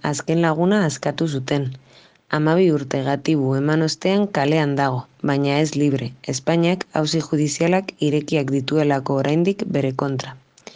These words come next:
Egin nion azken bizita Zabaiara izan zen, etxetik hogeita hamar minutu eskasetara. Egun hura, etxean nengoen eta ezin nuen sinistu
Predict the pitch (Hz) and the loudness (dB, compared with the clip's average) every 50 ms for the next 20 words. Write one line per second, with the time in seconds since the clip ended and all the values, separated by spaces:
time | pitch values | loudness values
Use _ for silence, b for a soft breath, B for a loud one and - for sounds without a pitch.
0 | B B B B B B B B B B B - 160 147 147 156 165 175 175 175 | B B B B B B B B B B B -2 0 2 2 4 4 4 4 4
1 | 175 170 151 147 147 - - 160 160 156 156 - 170 170 - 202 208 - - - | 2 2 2 0 -2 -2 -2 0 0 0 0 -2 -4 -2 -2 -2 -2 -2 -4 -8
2 | - - 156 151 147 147 151 156 156 156 165 165 156 160 156 151 139 135 - 135 | -4 -2 0 2 2 4 4 2 4 2 2 2 2 0 0 0 0 -2 -2 -2
3 | 131 127 123 - - - - 139 135 131 - 160 - - 214 220 - - - - | 0 -2 -2 -4 -6 -8 -6 -6 -4 -2 -2 -2 0 -2 -4 -4 -6 -8 -6 -4
4 | 151 139 147 143 147 131 135 143 147 151 147 151 147 151 151 160 165 - 202 190 | -2 0 0 0 0 0 0 0 0 0 2 2 2 2 2 0 0 2 0 0
5 | 160 - - - 147 131 147 143 - - 131 131 127 127 - - _ _ _ B | 0 0 -2 -4 -2 -2 -2 -4 -4 -4 -4 -2 -4 -4 -6 -10 _ _ _ B
6 | B B B B B B B B B B - 135 143 156 160 165 170 165 165 156 | B B B B B B B B B B -2 0 2 4 4 4 4 4 2 0
7 | - - - _ - 147 131 131 - 165 170 175 170 156 151 147 147 156 175 196 | 0 -2 -6 _ -4 -4 -4 -2 0 0 2 2 2 2 2 2 2 2 2 2
8 | 208 226 220 - - 143 147 143 143 131 151 160 165 170 170 165 156 147 131 - | 2 0 -2 -2 -4 -2 0 -2 -2 0 2 2 4 4 4 4 2 0 0 0
9 | 139 147 151 165 170 - - 156 147 | 0 2 2 2 0 0 0 -2 -2